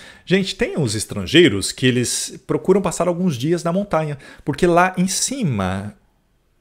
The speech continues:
ok? Sur la montagne, sur, em cima da montanha, é onde tem algum local turístico pra passar alguns dias, pra se a-, pra acampar, ou alguns chalés, ou um pequeno hotel.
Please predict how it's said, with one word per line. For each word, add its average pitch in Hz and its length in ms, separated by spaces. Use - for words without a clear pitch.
ok? 185 460
Sur - 480
la 131 120
montagne, 107 800
sur, 127 800
em 160 80
cima 233 340
da 123 80
montanha, 117 480
é 156 100
onde 170 280
tem 170 180
algum 156 380
local 151 340
turístico 156 580
pra - 160
passar 131 240
alguns 143 280
dias, 143 240
pra 113 240
se - 120
a-, 123 40
pra - 240
acampar, 123 500
ou 127 140
alguns 123 260
chalés, 131 580
ou 143 480
um 135 140
pequeno 185 360
hotel. 156 500